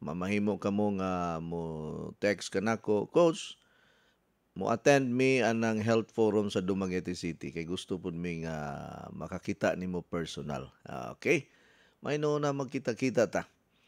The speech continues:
And then, uh, this coming Saturday,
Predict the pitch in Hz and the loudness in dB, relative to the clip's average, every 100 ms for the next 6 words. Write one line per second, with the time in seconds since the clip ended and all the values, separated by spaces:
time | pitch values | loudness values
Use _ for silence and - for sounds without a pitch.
0 | - _ _ _ - 123 139 139 139 139 | -20 _ _ _ -8 -4 -2 4 6 8
1 | 131 127 123 120 113 110 107 101 95 - | 6 4 4 6 4 4 2 0 -4 -16
2 | _ - 110 - 139 156 156 139 135 131 | _ -4 -2 0 2 4 2 2 2 6
3 | 139 123 98 101 | 4 6 4 2